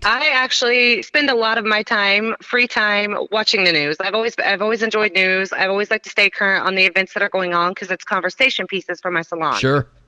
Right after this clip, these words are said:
Speaker 1: Um, so I did, I started following it probably around the end of February, just little snippets here and there that were on the news. Different thi-, people would bring up cer-, certain circumstances,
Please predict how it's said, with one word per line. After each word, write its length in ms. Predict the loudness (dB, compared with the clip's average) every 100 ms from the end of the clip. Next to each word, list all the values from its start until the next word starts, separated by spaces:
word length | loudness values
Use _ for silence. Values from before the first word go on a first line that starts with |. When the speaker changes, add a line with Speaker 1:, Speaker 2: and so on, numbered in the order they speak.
| -6
Speaker 1:
Um, 280 | -2 -2 -2 -8 -18
so 240 | -4 -2 0
I 160 | 0
did, 340 | 2 4 4 4
I 180 | 0 -2
started 360 | -4 -2 -2
following 460 | -2 -2 0 2 4
it 260 | 4 2
probably 440 | -2 -4 0 2 2
around 480 | 2 2 2 -2 -2
the 160 | 0 2
end 140 | 0
of 80 | -2
February, 640 | -2 -2 0 0 2 2
just 240 | 0 -6 -4
little 340 | -2 0 0
snippets 520 | -4 -4 -2 0 -2
here 220 | 0 2 2
and 100 | 2
there 180 | 2 2
that 120 | 0
were 160 | 0
on 100 | 0
the 80 | -2
news. 340 | -2 -4 -8 -8 -4
Different 340 | -2 -2 2
thi-, 160 | 0 0
people 340 | -2 -2 -2
would 120 | -2
bring 200 | -2 0
up 100 | 0 -2
cer-, 220 | -8 -6 -6
certain 280 | -4 -4 -4
circumstances, 800 | -2 -2 -2 -4 -2 0 -2 -8